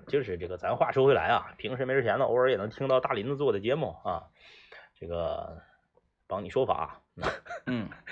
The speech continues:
Speaker 1: <laughs> 里面这个关于婚姻呐，这有很多很多的这个案例啊，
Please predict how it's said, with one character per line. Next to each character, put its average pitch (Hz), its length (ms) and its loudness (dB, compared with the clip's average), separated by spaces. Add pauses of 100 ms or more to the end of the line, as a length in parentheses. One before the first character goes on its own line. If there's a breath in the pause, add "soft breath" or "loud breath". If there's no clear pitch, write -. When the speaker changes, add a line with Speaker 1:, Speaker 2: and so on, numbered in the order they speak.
Speaker 1:
<laughs> 135 320 -8
里 87 180 -6
面 101 200 2
这 113 80 4
个 101 120 0
关 110 160 0
于 110 100 0
婚 127 200 0
姻 123 160 0
呐， 98 180 2 (380 soft breath)
这 92 140 -4
有 92 180 0
很 - 280 -6
多 139 200 6
很 92 120 -2
多 - 220 -10
的 80 100 -8
这 78 120 -10
个 - 200 -16 (1400)
案 - 260 8
例 135 180 -4 (680)
啊， - 260 -8